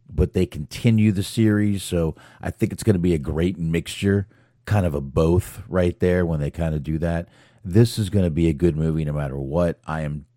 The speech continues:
definitely gonna b-, go see this movie. My wife is gonna force me to go see it no matter what we, you know, no, no matter what I want.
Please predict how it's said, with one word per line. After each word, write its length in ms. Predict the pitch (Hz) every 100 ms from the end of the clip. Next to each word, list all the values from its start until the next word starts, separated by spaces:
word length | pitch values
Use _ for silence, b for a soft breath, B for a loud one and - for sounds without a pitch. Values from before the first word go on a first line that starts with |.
| _ -
definitely 840 | 113 113 117 - 76 65 - 52 - _ _ _ _
gonna 220 | 87 78
b-, 120 | 69
go 280 | 71 82 78
see 240 | 76 - 80
this 260 | 76 -
movie. 380 | 76 76 78 78 B B B
My 140 | 80 80
wife 320 | 85 82 -
is 80 | 67
gonna 180 | 67
force 340 | 67 - 69 -
me 140 | 69
to 80 | 67
go 160 | 67 67
see 240 | - 69
it 80 | 65
no 80 | 67
matter 200 | 65 65
what 340 | 71 76 -
we, 240 | 69 69 - -
you 140 | 69
know, 100 | 65 73
no, 240 | 80 73
no 140 | 76 90
matter 200 | 82 71
what 180 | 82
I 100 | 69
want. 460 | 65 69 65 60 -